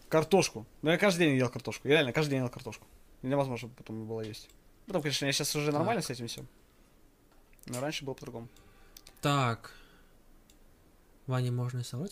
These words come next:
Speaker 2: если повара. Так, мы один съели трех-, трехлитровую банку икры из бе-, без соли. Бывает, бывает. Так,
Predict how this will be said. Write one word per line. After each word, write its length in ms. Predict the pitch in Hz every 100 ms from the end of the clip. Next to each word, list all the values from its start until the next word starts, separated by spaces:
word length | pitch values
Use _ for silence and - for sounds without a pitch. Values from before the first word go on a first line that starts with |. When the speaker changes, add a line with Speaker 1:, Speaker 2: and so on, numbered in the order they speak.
| 180
Speaker 2:
если 160 | 185
повара. 480 | 180 180 170 165 165 -
Так, 240 | 131 117 131
мы 120 | 135
один 140 | 139
съели 240 | - 160 147
трех-, 340 | 139 139 - - - -
трехлитровую 600 | 147 147 - 156 143 127
банку 400 | 135 135 131 135
икры 340 | 131 - 143
из 120 | 123
бе-, 200 | 120 123
без 240 | - 123 117
соли. 420 | - 120 135 160 - -
Бывает, 440 | 120 107 104 107
бывает. 400 | 120 110 110 110 123 - - - - - - - - - - - - - - -
Так, 560 | 151 143 127 117 -